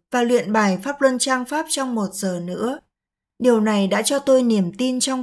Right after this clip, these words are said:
tu luyện. Từ trải nghiệm tĩnh công, tôi biết rằng tôi có thể vượt qua bất kỳ rào cản nào,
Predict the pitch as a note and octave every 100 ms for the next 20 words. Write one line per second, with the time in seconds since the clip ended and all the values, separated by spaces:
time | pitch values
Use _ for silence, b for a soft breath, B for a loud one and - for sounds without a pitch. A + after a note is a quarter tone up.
0 | - B3 A#3+ A#3 G3 - _ _ _ _
1 | _ _ B3 G#3+ G#3 A3 F3 G#3 G#3+ F#3+
2 | - G3+ B3 C#4 C4+ C4+ - _ _ C4+
3 | C4 E4 E4 B3 F3+ F3+ B3+ B3+ A#3+ C4+
4 | G3+ F3 F#3+ F#3+ B3+ B3+ C4 D#4+ C4 A3
5 | F#3+ F#3+ G3+ F#3+ G#3+ F3 F3+ G3 F3+ E3+